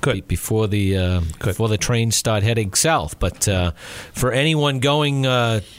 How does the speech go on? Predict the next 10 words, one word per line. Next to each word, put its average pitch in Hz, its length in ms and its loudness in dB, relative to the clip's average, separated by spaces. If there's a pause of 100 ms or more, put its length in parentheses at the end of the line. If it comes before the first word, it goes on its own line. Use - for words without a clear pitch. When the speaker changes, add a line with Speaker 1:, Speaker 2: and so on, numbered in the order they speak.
(140)
Speaker 2:
to 185 160 0
New 175 80 2
York 131 340 2
to 117 80 -2
see 131 240 0
Providence 131 640 0
or 131 440 2
the 117 100 0
Rams, 110 600 0 (560)
um, 90 720 2